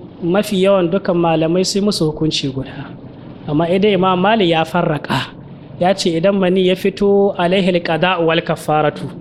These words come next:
Idan mazi na fa, "Alaihil qada'u faqat." Haka ya ce. To amma dai mu sassabto shi mazi bai walwale, bai lalata azumi, a kula.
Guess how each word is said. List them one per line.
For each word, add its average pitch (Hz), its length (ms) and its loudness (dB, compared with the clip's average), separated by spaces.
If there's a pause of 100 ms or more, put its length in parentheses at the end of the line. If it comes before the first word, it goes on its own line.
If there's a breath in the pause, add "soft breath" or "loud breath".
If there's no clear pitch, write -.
(680 loud breath)
Idan 185 300 4
mazi 196 320 2
na 185 180 2
fa, 202 240 0
"Alaihil 190 400 0
qada'u 170 460 -2
faqat." 170 320 -2 (580)
Haka 165 240 -4
ya 139 160 -6
ce. - 160 -8 (480 loud breath)
To - 100 -4
amma 175 140 2
dai 226 140 4
mu 190 100 2
sassabto 208 540 0
shi 220 180 -2
mazi 208 440 2
bai 180 120 4
walwale, 165 400 2
bai 190 140 2
lalata 170 400 0
azumi, 143 340 -4
a 156 100 0
kula. 165 280 2